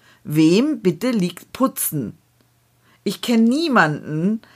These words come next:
der Putzen als besondere Fähigkeit beschreiben würde. Ich habe auch noch keinen einzigen Lebenslauf gesehen, auf dem in der Kategorie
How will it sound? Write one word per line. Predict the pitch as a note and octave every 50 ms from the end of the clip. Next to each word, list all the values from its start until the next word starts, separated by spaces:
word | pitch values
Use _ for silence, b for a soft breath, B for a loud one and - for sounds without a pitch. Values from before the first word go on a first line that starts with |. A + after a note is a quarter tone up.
| b b -
der | D#3 E3
Putzen | E3 - - C4+ C#4 C#4 - - A3 A#3+ A#3
als | - - D#3+ D#3 D#3
besondere | - D#3 D3 - - D3 E3+ G3 G#3+ A3 G#3+ G3 G3 G3 F#3
Fähigkeit | - - - D3 D#3+ F3 F#3 F#3+ F#3 E3+ - - C#3+ C#3+ C#3+ C#3 -
beschreiben | D3+ D3 - - C#3+ C#3+ C3+ C3 C#3 C#3 C#3
würde. | C3+ B2+ C3 C3 C#3 - _ _ _ _ _ _
Ich | - G#3+ G3 C4
habe | B3+ A#3+ B3
auch | B3 A3+
noch | A#3 B3 -
keinen | - - C4 C4+ C4+ C4+ C4+ B3
einzigen | - - - B3+ D4+ D4+ - D4 A3+ A3 G3+
Lebenslauf | F3+ E3 F3 G3+ A3+ A3 G#3+ F#3+ - - D#3+ C#3 A2+ A2+ A#2+ C#3+ - -
gesehen, | - D#3+ D3+ D3 D3+ C#3+ C#3+ C#3 C#3+ D3+ F3+ G#3+ D4 E4+ B B B B B B B B
auf | B - F3+ F3 -
dem | - F#3 F#3+ G#3 A3 -
in | - F3 F3
der | F3 E3+
Kategorie | E3+ F#3+ F3+ - - E3 D#3+ F3 E3 E3 D#3